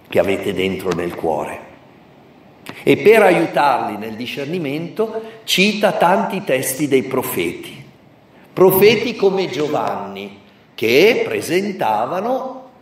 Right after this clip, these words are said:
eh, questo Dio, oserei dire, dai due volti, un Dio buono con i buoni,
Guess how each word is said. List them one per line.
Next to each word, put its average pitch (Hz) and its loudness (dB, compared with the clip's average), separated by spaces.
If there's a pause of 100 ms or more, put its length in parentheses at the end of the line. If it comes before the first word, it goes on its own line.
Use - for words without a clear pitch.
(180)
eh, - -8
questo - -2
Dio, 165 2 (160)
oserei 113 -4
dire, 101 -8 (320)
dai 110 -2
due 131 2
volti, 90 -4 (1200)
un 95 -6
Dio 92 -2
buono 113 2
con 131 -6
i 143 -4
buoni, 85 -6